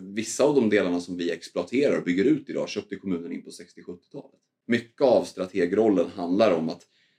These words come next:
tillsammans med mina kollegor på, ja, men egentligen hela miljö- och stadsbyggnadsförvaltningen, komma fram till hur staden ska växa.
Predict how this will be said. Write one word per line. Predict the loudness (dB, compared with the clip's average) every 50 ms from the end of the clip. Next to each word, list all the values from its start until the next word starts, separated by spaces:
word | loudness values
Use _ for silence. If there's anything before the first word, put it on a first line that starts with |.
| _ _
tillsammans | -18 -6 -2 2 2 2 2 0 -2
med | -2 -2
mina | -2 -2 -4 -8
kollegor | -8 -4 -2 -2 -2 -2 -4 -6
på, | -6 -4 -4 -4 -4 -4 _ _ _ _ _ _ _ _ _ _ _
ja, | 0
men | 2 2
egentligen | 2 2 0 -2 -6 -6
hela | -4 -4 -4 -4 -4
miljö- | -6 -8 -10 -10 -10 -12 -12
och | -14
stadsbyggnadsförvaltningen, | -16 -20 -20 -16 _ -12 -12 -10 -12 -4 2 2 2 2 0 -4 -10 -10 -8 -8 -8 -10 _ _ _ _ _ _ _ _ _ -20 -20 _
komma | _ 0 0 0 0
fram | -2 -6 -8 -8
till | -8 -14 -4
hur | -2 -2 -2 -2
staden | -6 -8 -6 -6 -6 -6 -10
ska | -14 _ -16
växa. | -18 -18 _ _ -20 -20